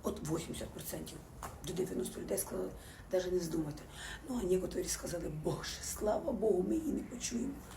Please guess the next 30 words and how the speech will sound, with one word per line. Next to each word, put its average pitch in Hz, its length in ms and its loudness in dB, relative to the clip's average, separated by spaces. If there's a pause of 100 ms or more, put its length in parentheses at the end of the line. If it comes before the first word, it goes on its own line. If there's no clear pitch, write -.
(220)
Ну, 247 60 6
в - 40 4
смислі 233 420 4
ви 170 100 4
мене 165 140 6
не 160 80 6
почуєте? - 480 2 (360)
А - 80 -2
кому 240 240 8
ви 247 100 8
напишете 220 440 6
хороший 196 380 4
коментарі? - 520 2 (220)
Ну, 247 160 12
зачем 240 340 8
ви - 120 2
це - 120 0
говорите? - 440 -4 (460)
Ну, 285 60 8
зачем? 254 360 6 (340)
Не - 100 4
треба 277 200 4
так - 160 4
говорити. 170 480 4 (400)
Один 302 260 10
одного 247 280 8
треба 226 260 8
любити. 196 400 6
Життя 233 340 8
одне. 254 300 8